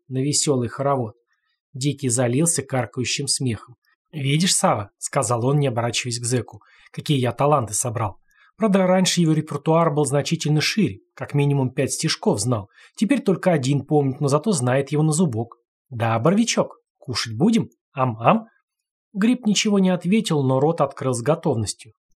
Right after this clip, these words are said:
"Твою мать, так это и есть доктор?" Зажим не мог поверить своим глазам.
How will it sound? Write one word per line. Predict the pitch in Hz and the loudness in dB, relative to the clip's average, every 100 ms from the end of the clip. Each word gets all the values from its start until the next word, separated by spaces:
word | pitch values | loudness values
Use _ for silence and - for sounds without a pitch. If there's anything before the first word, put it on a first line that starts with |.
| _ - | _ -6
"Твою | 120 170 | 0 0
мать, | 135 113 - _ - | 0 -4 -8 _ -14
так | - | -10
это | - 139 | -6 -2
и | |
есть | 123 151 110 104 | 0 0 -2 0
доктор?" | 135 - - - _ _ _ _ _ | 0 0 -8 -16 _ _ _ _ _
Зажим | 156 185 208 185 | -2 0 2 2
не | 170 | 4
мог | 165 180 - | 2 0 -2
поверить | 131 123 135 131 | 0 2 0 0
своим | 127 120 117 | -2 -2 -2
глазам. | 123 143 127 107 | 0 0 0 -4